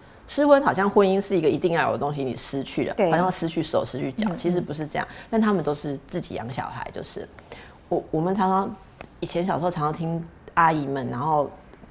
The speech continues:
Speaker 1: 家训，就是大家在讨论说，你要做一个傻傻的被照顾的人，还是你要做一个能干的、能者多劳的人？
Speaker 2: 啊。
Speaker 1: 好，所以你要做哪一个？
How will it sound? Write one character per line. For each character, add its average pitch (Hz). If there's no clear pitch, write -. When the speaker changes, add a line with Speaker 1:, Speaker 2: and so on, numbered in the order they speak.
Speaker 1:
家 160
训， 165
就 143
是 147
大 151
家 147
在 147
讨 104
论 143
说， 139
你 170
要 240
做 190
一 135
个 127
傻 151
傻 143
的 -
被 160
照 147
顾 143
的 -
人， 78
还 160
是 202
你 160
要 143
做 170
一 139
个 135
能 135
干 135
的、 123
能 147
者 160
多 135
劳 113
的 104
人？ -
Speaker 2:
啊。 170
Speaker 1:
好， -
所 -
以 175
你 147
要 143
做 147
哪 -
一 -
个？ -